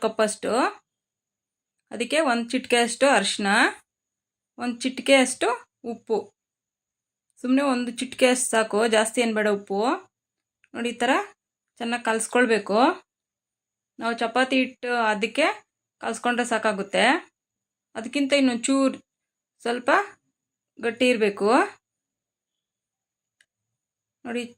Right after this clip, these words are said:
ಥರ ಚೆನ್ನಾಗಿ ನಾದ್ಕೊಂಡು, ಎರಡು ಸ್ಪೂನಷ್ಟು ಎಣ್ಣೆ ಹಾಕ್ಕೊಂಡು ಚೆನ್ನಾಗಿ ನಾದಿ ತಟ್ಟೆ ಮುಚ್ಚಿ ಒಂದು ಹತ್ತು ನಿಮಿಷ ಬಿಟ್ರೆ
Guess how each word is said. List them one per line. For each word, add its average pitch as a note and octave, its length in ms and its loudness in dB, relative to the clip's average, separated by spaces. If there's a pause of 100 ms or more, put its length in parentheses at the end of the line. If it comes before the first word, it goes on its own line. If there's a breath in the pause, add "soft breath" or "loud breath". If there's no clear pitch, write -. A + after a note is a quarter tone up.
ಥರ A#3 100 -4 (180)
ಚೆನ್ನಾಗಿ A#3 480 -4 (180)
ನಾದ್ಕೊಂಡು, A3+ 520 0 (800)
ಎರಡು A#3+ 240 -6
ಸ್ಪೂನಷ್ಟು C4 460 0 (120)
ಎಣ್ಣೆ A#3+ 200 0
ಹಾಕ್ಕೊಂಡು G#3+ 400 0 (3000)
ಚೆನ್ನಾಗಿ B3 360 -4
ನಾದಿ A#3 280 0 (240)
ತಟ್ಟೆ B3 280 -4
ಮುಚ್ಚಿ A#3+ 220 -4 (100)
ಒಂದು B3 140 2
ಹತ್ತು A3 180 -2
ನಿಮಿಷ A#3 180 0 (100)
ಬಿಟ್ರೆ A3 320 0